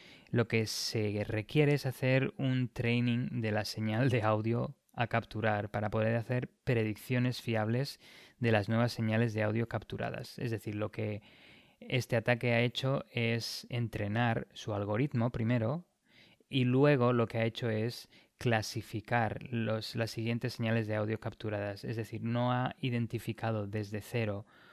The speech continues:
una señal. Lo que ha hecho es, em, clasificar en base a señales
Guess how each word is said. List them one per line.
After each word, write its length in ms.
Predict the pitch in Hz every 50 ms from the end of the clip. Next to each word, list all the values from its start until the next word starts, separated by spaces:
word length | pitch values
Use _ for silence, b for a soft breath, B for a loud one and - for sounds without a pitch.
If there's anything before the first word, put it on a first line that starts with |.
| B B _
una 220 | 123 120 113 107
señal. 580 | - - 110 104 107 117 110 104 107 127 147 - b b b b b b b b b _
Lo 160 | 117 110 -
que 100 | - 110
ha 60 | 107
hecho 300 | 110 - - 131 - -
es, 480 | - - 120 120 120 117 - - - - -
em, 400 | - 127 117 110 104 104 104 104
clasificar 840 | 104 - - 113 101 - - 110 - 117 107 - 110 107 - - 120
en 140 | 110 110
base 360 | 107 110 110 - - 123 123 -
a 360 | - 117 107 104 104 101 98 98 - - - - - - - - - _ - -
señales 840 | 127 - - 120 113 113 113 113 110 113 113 117 117 - - -